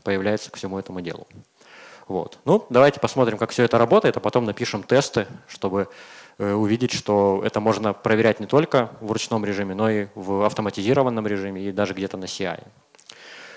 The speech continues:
Э, начнем мы с Docker Compose файла, в котором у нас описана вся наша инфраструктура. Вот у нас, который я уже упоминал, E T C D. Он у нас, э, выдает наружу четырех с-, э, четыре тысячи первый порт. Дальше регистратор.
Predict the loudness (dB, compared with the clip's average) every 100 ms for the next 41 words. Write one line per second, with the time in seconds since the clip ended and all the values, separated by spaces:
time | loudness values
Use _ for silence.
0 | -10 -6 0 0 4 4 4 4 4 4
1 | 2 4 2 4 4 4 6 4 2 2
2 | 4 4 0 0 -6 -4 -6 -4 -4 -4
3 | -8 -8 -8 -8 -10 -8 -10 -10 -14 -2
4 | 0 0 0 2 2 0 -14 -20 _ _
5 | _ _ _ -8 -4 -2 0 2 2 2
6 | 0 0 0 0 0 -4 -8 -8 -2 -2
7 | -4 _ -20 -20 _ _ -20 -20 -8 -4
8 | -2 0 -2 -2 -4 -2 0 0 2 4
9 | 4 4 2 2 2 0 -6 -12 -6 -4
10 | -4 -6 -12 -8 -4 -2 -2 -4 0 0
11 | 0 -2 -2 0 0 0 4 4 2 -12
12 | -20 -20 _ _ -20 _ -20 -20 -4 2
13 | 2 2 -4 -4 -6 2 4 4 2